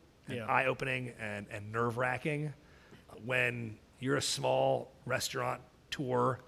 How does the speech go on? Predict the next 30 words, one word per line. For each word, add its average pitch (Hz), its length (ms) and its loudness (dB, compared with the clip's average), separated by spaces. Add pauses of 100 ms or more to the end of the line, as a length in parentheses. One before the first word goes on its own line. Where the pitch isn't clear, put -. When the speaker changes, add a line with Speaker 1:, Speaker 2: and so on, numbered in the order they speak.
Speaker 1:
I'm 123 160 -2
not 123 200 2
the 120 120 -6
owner 123 280 -2
of 113 60 -4
the 113 80 -6
business, 117 380 0
but 113 280 2 (800)
the, 113 160 -4 (480)
the 113 140 -6
owners 135 340 0
treat 131 300 -2
me 127 160 -2
like 117 220 0
I 110 140 -2
Speaker 2:
Yeah, 110 200 0
Speaker 1:
am. 117 140 -4
Speaker 2:
you 127 140 0
Speaker 1:
I, 127 100 0
Speaker 2:
clearly 156 120 8 (100)
Speaker 1:
I, - 20 6
Speaker 2:
have 143 180 8
some 139 140 2
ownership 135 440 6
Speaker 1:
I, 147 80 12
Speaker 2:
in 165 60 10
Speaker 1:
I 151 80 12
Speaker 2:
this. 117 100 2
Speaker 1:
feel 165 380 12
I, 143 100 8